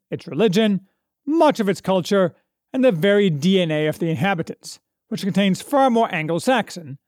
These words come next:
than Norman. What England is most definitely not is a nation of immigrants, a bald-faced lie you often hear nowadays from those trying to justify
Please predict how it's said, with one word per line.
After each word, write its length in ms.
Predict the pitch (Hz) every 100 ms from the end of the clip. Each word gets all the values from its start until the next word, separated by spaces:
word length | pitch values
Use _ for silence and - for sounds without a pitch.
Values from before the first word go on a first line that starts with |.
| _
than 160 | 226 196
Norman. 300 | 214 185 113 _ _ _ _ _ _ _ _ _ _ _ _ _ _ _ _ _ _ _
What 160 | 254
England 360 | 339 349 302 262
is 120 | 202
most 260 | 185 202 151
definitely 400 | 202 170 170 151
not 580 | 151 185 294 247 135 -
is 140 | - 208
a 60 |
nation 440 | 202 170 165 143 180
of 120 | 175
immigrants, 640 | - 254 160 - - - - _ _ _ _ -
a 100 | 262
bald-faced 760 | 180 294 262 190 254 214 156
lie 400 | 262 277 190 127
you 200 | 151 170
often 300 | 214 202 214
hear 160 | 180 190
nowadays 720 | 233 277 254 226 226 226 - _ _ _
from 200 | 277 285
those 220 | 240 226
trying 300 | - 185 175
to 80 | 175
justify 800 | 156 247 285 - 220 202 196